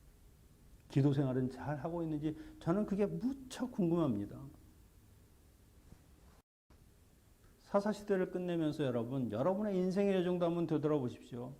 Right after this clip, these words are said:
맨 처음 내가 하나님을 영접하고 세례받고 하나님을 믿기 시작할 때부터 지금까지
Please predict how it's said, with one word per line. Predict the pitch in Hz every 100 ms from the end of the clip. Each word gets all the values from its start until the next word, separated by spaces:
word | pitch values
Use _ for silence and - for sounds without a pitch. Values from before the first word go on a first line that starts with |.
| - - - - - - - - - -
맨 | 110 175 202
처음 | 214 208
내가 | 196 190
하나님을 | 202 202 196 190
영접하고 | 175 175 175 175 165
세례받고 | 170 190 180 160 156
하나님을 | 160 185 165 160
믿기 | 143 143 - -
시작할 | 196 - 202 180
때부터 | 185 170 170
지금까지 | - 151 151 147 127 131 127